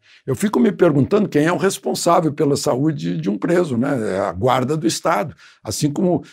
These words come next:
Oswaldo Eustáquio, que saiu da prisão em cadeira de roda, né? Quem é, quem é responsável por isso?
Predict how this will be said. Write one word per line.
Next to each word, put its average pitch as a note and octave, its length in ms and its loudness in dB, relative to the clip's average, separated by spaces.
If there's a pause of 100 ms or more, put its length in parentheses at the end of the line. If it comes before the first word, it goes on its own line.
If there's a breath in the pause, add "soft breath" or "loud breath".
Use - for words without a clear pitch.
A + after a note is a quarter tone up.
(120)
Oswaldo B2+ 460 2
Eustáquio, D#3 540 0
que - 480 2
saiu C#3+ 300 2
da E3 120 2
prisão E3+ 300 0
em F#4+ 40 -2
cadeira G#4 320 4
de A3+ 120 2
roda, D#3 420 2
né? - 140 -2
Quem D#3+ 160 -2
é, E3+ 240 -4
quem E3+ 140 -2
é G#3 260 0
responsável D3 720 0
por G2+ 200 -4
isso? - 240 -10